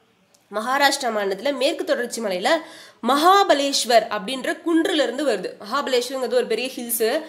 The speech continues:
அங்க இருந்து பாத்தீங்கன்னா நீரூற்று வருது. ஆயிரத்தி நானூறு கிலோமீட்டர் நீளம் வந்து இருக்குங்க. இருநூத்தி ஐம்பத்தெட்டு லட்சம் வந்துட்டு சதுர கிலோமீட்டர் அளவுக்கு வடிநிலம். வடிநிலம் எவ்வளவு இருக்குங்க? இருநூத்தி ஐம்பத்தி எட்டு லட்சம் சதுர,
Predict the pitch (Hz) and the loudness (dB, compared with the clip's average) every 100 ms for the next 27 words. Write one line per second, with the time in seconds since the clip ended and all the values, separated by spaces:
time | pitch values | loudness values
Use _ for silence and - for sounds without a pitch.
0 | - - - 247 254 254 302 226 254 285 | -12 -2 0 4 2 2 0 0 0 0
1 | 277 277 226 247 208 208 208 302 320 - | -2 -4 -2 0 0 2 4 4 2 -6
2 | - 220 277 339 330 277 247 226 233 269 | -2 2 4 2 2 0 0 0 -2 -2
3 | 294 269 240 226 254 262 220 220 247 226 | -2 -4 -4 -4 -2 0 0 -2 -2 -4
4 | 208 196 202 302 - - - 226 311 381 | -2 -2 0 -2 -6 -12 0 2 2 2
5 | 381 302 269 233 214 208 208 302 294 240 | 0 2 2 2 2 2 2 0 -2 0
6 | 220 220 320 269 226 349 330 285 269 226 | 0 -2 0 0 2 -2 -2 0 2 0
7 | 214 208 302 254 214 269 226 - - - | 2 0 2 2 0 0 -4 -4 -10 -6
8 | 202 294 302 269 226 214 254 233 226 233 | -4 -2 -2 -2 -2 0 0 0 0 0
9 | 370 370 - - 214 240 311 381 381 311 | 0 -4 -14 0 4 4 4 2 2 0
10 | 254 277 226 247 233 220 214 - 311 247 | 0 -2 -2 -4 -2 -2 -2 -2 -2 -2
11 | 220 269 254 - | 0 0 -2 -4